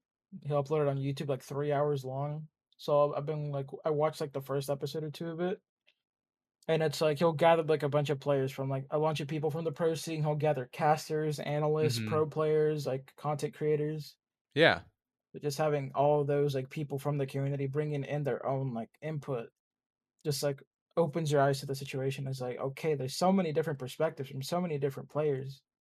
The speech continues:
Speaker 2: Oh gosh, yes.
Speaker 1: "and people." So it's just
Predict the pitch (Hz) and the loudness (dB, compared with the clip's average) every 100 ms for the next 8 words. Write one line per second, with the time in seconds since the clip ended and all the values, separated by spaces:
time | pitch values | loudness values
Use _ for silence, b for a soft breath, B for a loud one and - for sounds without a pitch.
0 | _ _ - 110 101 101 92 90 90 85 | _ _ 2 2 2 -2 -2 -4 -4 -4
1 | - - - 135 135 147 139 135 131 147 | -6 -10 -8 -6 -4 -6 -4 -6 -6 -8
2 | - _ - 147 135 135 127 131 - - | -12 _ -8 -4 -4 -4 -6 -6 -12 -16